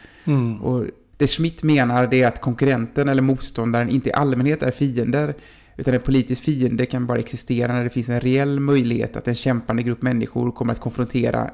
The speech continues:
Speaker 2: en liknande grupp. För fienden är liksom alltid en offentlig fiende. Och det här förnekas ju då inom liberalismen.
Speaker 1: Ja, för de,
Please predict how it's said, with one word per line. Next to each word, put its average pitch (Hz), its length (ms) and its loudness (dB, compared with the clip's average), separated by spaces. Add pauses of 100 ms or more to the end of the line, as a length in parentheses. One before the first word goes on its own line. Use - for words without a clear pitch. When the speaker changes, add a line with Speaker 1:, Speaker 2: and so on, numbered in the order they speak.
Speaker 2:
en 127 140 0
liknande 127 400 0
grupp. - 320 -8 (720)
För - 120 -14
fienden 127 500 2
är 123 100 2
liksom 120 200 -2
alltid 120 280 -2
en - 60 -8
offentlig 123 480 -2
fiende. - 460 -4 (240)
Och - 120 -4
det 123 60 2
här 120 140 4
förnekas 123 560 -2
ju 120 40 -6
då 117 120 -4
inom 120 260 -4
liberalismen. 123 760 -6 (840)
Speaker 1:
Ja, 139 100 -4
för 165 120 0
de, 143 420 4